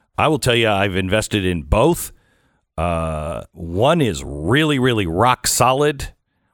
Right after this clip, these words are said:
One is fluctuating. One, uh, is being discussed now about being, uh,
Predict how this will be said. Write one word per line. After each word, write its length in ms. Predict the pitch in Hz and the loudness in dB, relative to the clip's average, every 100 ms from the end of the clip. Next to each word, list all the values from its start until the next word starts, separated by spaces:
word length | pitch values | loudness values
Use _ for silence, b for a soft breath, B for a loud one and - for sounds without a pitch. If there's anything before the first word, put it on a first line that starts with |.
| _ _ - | _ _ -8
One 600 | 95 98 131 143 147 139 | -2 2 4 4 2 -2
is 540 | - 123 123 120 107 - | 0 0 2 0 -2 -6
fluctuating. 840 | - 143 143 - 107 82 65 52 - _ _ | -2 0 2 0 0 -2 -6 -14 -18 _ _
One, 760 | - 101 160 175 117 104 156 151 _ _ _ _ _ _ - | -4 2 4 4 2 0 -2 -4 _ _ _ _ _ _ -2
uh, 380 | 104 104 101 - 110 107 | 0 0 -2 -4 -6 -2
is 380 | 117 110 107 - | 0 0 -2 -4
being 500 | 113 107 127 117 - | -4 0 0 -2 -4
discussed 540 | - 110 - 165 147 - | -2 0 2 2 0 0
now 360 | 131 147 120 | 0 2 2
about 440 | 107 110 107 78 85 | 2 2 0 0 2
being, 440 | 123 120 113 107 | 2 2 0 -2
uh, 600 | 90 95 90 85 78 71 | 0 0 0 0 -2 -6